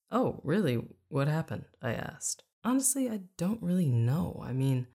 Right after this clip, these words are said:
I guess we were both very career-focused. We barely saw each other because we were always studying. She got an opportunity at UPenn, and I got accepted at school here.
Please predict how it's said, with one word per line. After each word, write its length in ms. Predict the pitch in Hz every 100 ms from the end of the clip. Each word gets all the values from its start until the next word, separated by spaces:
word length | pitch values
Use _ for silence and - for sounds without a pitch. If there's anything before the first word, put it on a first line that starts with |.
| _
I 80 | 131
guess 240 | 139 156
we 80 | 156
were 80 | 143
both 300 | 117 135 131
very 340 | 131 120 123
career-focused. 1120 | 117 - 123 113 110 - 110 - 156 - - -
We 160 | 117
barely 380 | 117 123 117 113
saw 200 | - 110
each 200 | 110 -
other 160 | 113 120
because 340 | 123 - 120
we 80 | -
were 140 | 120
always 240 | 120 110 -
studying. 540 | - 120 113 117 156 -
She 160 | - 170
got 100 | 180
an 140 | 151
opportunity 480 | 143 123 - 131 123
at 100 | -
UPenn, 420 | 123 123 127 117
and 140 | 110
I 120 | 110 107
got 180 | 110
accepted 500 | - - - - -
at 160 | - -
school 240 | - 87
here. 420 | - 175 147 123